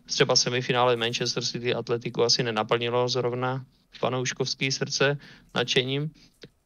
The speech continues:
Eh, byl bych radši, kdyby jsme hráli my v semifinále,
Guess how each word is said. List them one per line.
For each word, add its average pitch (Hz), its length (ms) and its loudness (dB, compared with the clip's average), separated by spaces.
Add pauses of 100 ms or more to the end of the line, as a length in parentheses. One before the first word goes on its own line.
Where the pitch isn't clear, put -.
(120)
Eh, - 20 2 (420)
byl 135 320 0
bych 131 180 0
radši, - 240 2
kdyby 131 160 -2
jsme 131 180 -4
hráli 123 340 2
my 110 300 -2 (520)
v - 60 -2
semifinále, 127 800 0